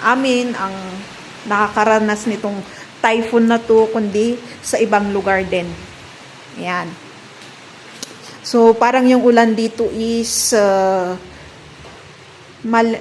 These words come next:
uh, parang malumanay, tapos biglang bu-, lalakas yung ulan, tapos mamaya ulit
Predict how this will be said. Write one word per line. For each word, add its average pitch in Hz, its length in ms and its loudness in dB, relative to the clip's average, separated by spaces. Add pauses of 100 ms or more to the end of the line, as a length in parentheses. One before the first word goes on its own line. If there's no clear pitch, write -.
uh, 220 320 2
parang 208 400 2
malumanay, 240 800 2 (240)
tapos - 240 -6
biglang 214 280 0 (200)
bu-, 220 400 6
lalakas 220 480 2
yung 214 160 -2
ulan, 202 240 2
tapos 202 320 -4
mamaya 202 400 0
ulit 220 240 2